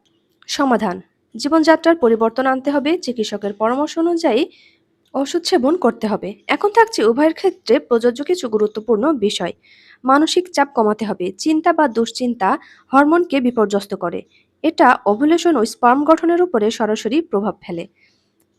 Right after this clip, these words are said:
এজন্য সবসময় চিন্তামুক্ত থাকার চেষ্টা করতে হবে। জীবনযাপন ও খাদ্যাভ্যাস, কম ঘুম, ফাস্টফুড, অতিরিক্ত ওজন ও অতিরিক্ত রোগা, পর্যাপ্ত পানি না খাওয়া, সবকিছু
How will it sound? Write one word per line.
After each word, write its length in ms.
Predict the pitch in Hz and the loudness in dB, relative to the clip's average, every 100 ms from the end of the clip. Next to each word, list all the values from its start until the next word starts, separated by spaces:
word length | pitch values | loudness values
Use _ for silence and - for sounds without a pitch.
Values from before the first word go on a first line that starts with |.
| - | -4
এজন্য 260 | 294 381 381 | 2 2 2
সবসময় 460 | 381 - 330 240 330 - _ _ _ | 0 0 0 2 0 -4 _ _ _
চিন্তামুক্ত 460 | - 330 370 370 359 359 | 0 2 4 2 0 -4
থাকার 240 | 320 254 320 | -2 -2 -2
চেষ্টা 240 | 226 214 | -4 -4
করতে 280 | 196 196 - | -8 -8 -6
হবে। 220 | 214 185 190 _ _ _ _ _ _ 233 | -4 -4 -8 _ _ _ _ _ _ -2
জীবনযাপন 560 | 254 330 349 381 415 453 | 2 4 6 4 2 0
ও 20 | 285 | -2
খাদ্যাভ্যাস, 540 | - 214 190 196 175 - _ | -4 -6 -4 -6 -8 -10 _
কম 180 | 254 285 269 | 2 2 2
ঘুম, 260 | 247 262 285 | 0 2 0
ফাস্টফুড, 500 | 277 233 226 - 269 | -2 -4 -2 -2 -2
অতিরিক্ত 400 | - 214 214 214 214 - | -2 -2 -2 0 -4 2
ওজন 340 | 285 285 339 | 2 4 2
ও 40 | 311 | 2
অতিরিক্ত 380 | 254 208 196 202 | 0 -2 -4 -4
রোগা, 360 | 190 202 226 254 302 - _ | -4 -2 0 0 0 -6 _
পর্যাপ্ত 360 | - 277 330 330 | -2 0 0 -2
পানি 280 | 359 208 202 | -4 -2 -2
না 140 | 214 226 | -2 -4
খাওয়া, 280 | 226 294 330 - - - | -2 0 0 -2 -20 -8
সবকিছু 420 | 320 - 349 | -6 -2 -4